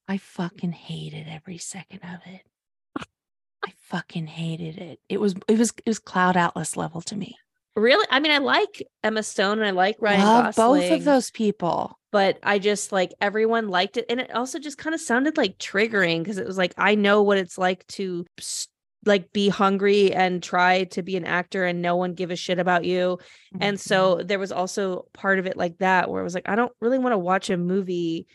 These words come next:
Speaker 2: about, like, my own struggles," like, 'cause it's, like, a bummer.
Speaker 1: Yeah, it, it just, I hated it. I, it, they had great chemistry. Love,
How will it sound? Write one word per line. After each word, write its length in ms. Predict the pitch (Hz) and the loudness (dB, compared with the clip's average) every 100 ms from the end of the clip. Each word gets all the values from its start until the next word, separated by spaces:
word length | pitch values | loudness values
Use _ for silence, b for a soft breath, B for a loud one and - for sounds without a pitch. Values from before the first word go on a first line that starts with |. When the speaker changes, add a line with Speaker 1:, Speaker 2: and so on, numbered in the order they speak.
| b | b
Speaker 2:
about, 560 | 190 170 180 180 160 - _ | -6 0 4 4 4 0 _
like, 360 | 190 - - - | -6 -6 -6 -10
my 260 | 190 190 - | -2 -2 0
own 340 | 185 185 175 - _ - | 2 2 -2 -8 _ -16
struggles," 840 | - - - 185 185 170 147 170 | -12 -8 0 2 2 2 0 -2
like, 180 | 180 170 _ - | -6 -8 _ -14
'cause 180 | 214 180 | -10 -8
it's, 260 | 175 - | -8 -6
like, 220 | 175 160 - | -6 -6 -8
a 80 | 202 | -10
bummer. 640 | - 156 160 139 - - _ _ _ _ | -6 -4 -4 -6 -10 -14 _ _ _ _
Speaker 1:
Yeah, 380 | - 180 - - - - | -10 -4 -2 -4 -12 -10
it, 200 | 226 - - | -8 -4 0
it 140 | 226 | 0
just, 240 | 240 214 - | 0 -8 -6
I 80 | 202 | -6
hated 400 | 170 165 151 147 | -2 0 0 0
it. 220 | 143 143 _ - | -2 -4 _ -6
I, 120 | 190 - | -6 -4
it, 300 | 180 180 - _ - - 202 | -6 -6 -16 _ -14 -10 0
they 180 | 254 | 4
had 160 | 302 254 | 4 4
great 180 | 262 226 | 0 0
chemistry. 420 | 226 220 - 202 | 0 0 0 0
Love, 280 | 185 196 | 2 4